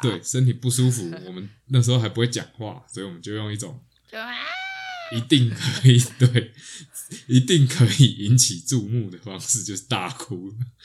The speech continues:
Speaker 2: 没错，
Speaker 1: 来
Speaker 2: 会吵的小孩有糖吃啊。
Speaker 1: 对，因为这样子大家就会听我的。
Speaker 2: 嗯。
Speaker 1: 对，所以呢，这个世代，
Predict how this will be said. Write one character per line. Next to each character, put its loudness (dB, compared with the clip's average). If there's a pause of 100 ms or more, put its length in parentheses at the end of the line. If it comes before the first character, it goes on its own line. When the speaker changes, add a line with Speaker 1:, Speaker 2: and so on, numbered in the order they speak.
(800)
Speaker 2:
没 -10
错， -6
Speaker 1:
来 -4
Speaker 2:
会 -2
吵 -8
的 -10
小 -10
孩 -6
有 -8
糖 -12
吃 -10
啊。 2
Speaker 1:
对， 0
因 2
为 2
这 -2
样 2
子 -10
大 -2
家 -4
就 0
会 0
听 -10
我 -16
的。 -20 (1200)
Speaker 2:
嗯。 -14
Speaker 1:
对， -12 (340)
所 2
以 6
呢， 6
这 0
个 4
世 0
代， -2